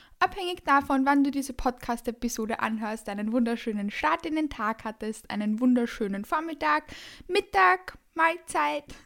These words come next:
Nachmittag, einen wunderschönen Abend und ich darf dich herzlich willkommen heißen zur fünften Episode von The Bodybuilding Growth Lab. In der heutigen Podcast-Episode werde ich dich mitnehmen in das Thema, welche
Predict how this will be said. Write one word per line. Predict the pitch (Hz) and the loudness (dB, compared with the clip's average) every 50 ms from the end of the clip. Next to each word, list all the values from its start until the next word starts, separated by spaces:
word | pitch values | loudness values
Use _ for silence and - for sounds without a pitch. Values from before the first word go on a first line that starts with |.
| _ _ _ - - - - - - | _ _ _ -12 -10 -8 -8 -8 -2
Nachmittag, | - 262 269 277 277 - 269 247 - 240 240 240 240 | 2 4 4 4 2 0 -2 0 0 0 0 2 2
einen | 240 240 233 240 | 2 4 4 4
wunderschönen | 240 247 240 247 247 247 - 240 240 240 233 | 4 4 2 2 0 0 0 0 2 2 2
Abend | - - 214 208 208 208 220 240 240 | 2 2 0 2 2 2 0 0 2
und | 247 233 | 4 2
ich | 240 233 | 2 2
darf | - 220 220 220 | 0 -2 -4 -4
dich | - 233 - - | -6 -8 -6 -4
herzlich | 220 220 - - 240 - - | -4 -4 -4 -6 -10 -6 -4
willkommen | 226 214 - - 220 214 226 226 208 | -6 -6 -4 -4 -4 -2 -2 -4 -4
heißen | 220 202 202 208 - 226 220 - | -4 -6 -6 -6 -4 -4 -4 -4
zur | - - 233 226 | -2 -2 -2 -2
fünften | 151 - 381 453 539 - - 294 | -2 -4 -6 -6 -6 -6 -2 0
Episode | 240 233 240 226 208 - - 208 202 196 208 | 0 0 0 -4 -6 -4 -4 -4 -4 -6 -8
von | - - 208 196 196 | -6 -6 -6 -6 -6
The | 196 | -6
Bodybuilding | 190 - 196 196 190 202 190 196 196 196 190 185 | -4 -4 -4 -4 -4 -4 -4 -4 -4 -4 -4 -4
Growth | 190 185 180 185 180 - | -4 -4 -4 -6 -8 -8
Lab. | - 180 190 240 240 - - - - - - - - | -6 -4 -4 -4 -6 -10 -16 -18 -18 -18 -16 -2 2
In | 247 | 4
der | 247 262 262 | 4 6 6
heutigen | 277 269 277 - 349 370 359 | 6 4 4 0 -4 -4 -4
Podcast-Episode | 349 - 302 277 - - 285 277 277 269 254 254 - 240 240 - 226 226 226 240 247 | -4 -4 -6 -6 -6 -6 -8 -6 -4 -6 -6 -6 -6 -8 -6 -4 -4 -2 -2 -2 0
werde | 233 233 226 | -2 -2 -2
ich | 240 240 | -4 -8
dich | - 233 - | -10 -4 0
mitnehmen | 262 269 262 - 240 233 220 220 220 214 | 0 0 0 0 -2 0 2 2 4 4
in | 220 214 | 2 2
das | 208 208 214 - - | 0 -2 -4 -6 -8
Thema, | - - 240 247 240 226 208 240 277 277 - - - - - - - 285 | -6 -2 2 2 4 4 4 2 0 -2 -6 -14 -18 -18 -18 -18 -14 -8
welche | 226 220 247 269 311 392 - - - | 2 6 6 6 6 4 0 -2 0